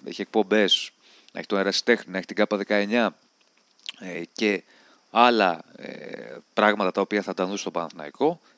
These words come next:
εξτρά δηλαδή, σε ένα κανάλι του Παναθηναϊκού. Αν δεν τα βρει ο Παναθηναϊκός την Nova, κανονικά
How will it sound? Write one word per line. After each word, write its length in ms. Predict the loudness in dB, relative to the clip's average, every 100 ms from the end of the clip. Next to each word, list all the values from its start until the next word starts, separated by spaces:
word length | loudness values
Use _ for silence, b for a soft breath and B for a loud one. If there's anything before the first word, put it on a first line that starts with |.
| b -8
εξτρά 460 | -2 2 4 4
δηλαδή, 240 | 4 -2 0
σε 120 | -2
ένα 160 | -2
κανάλι 340 | -4 -2 -2 -4
του 80 | -6
Παναθηναϊκού. 640 | -6 -6 -8 -6 -4 -4 B B B B B _ 2
Αν 100 | 4
δεν 100 | 6
τα 100 | 6
βρει 80 | 6
ο 40 |
Παναθηναϊκός 380 | 4 2 -2 0
την 160 | 2
Nova, 40 | 2
κανονικά 680 | 2 2 4 8 8 6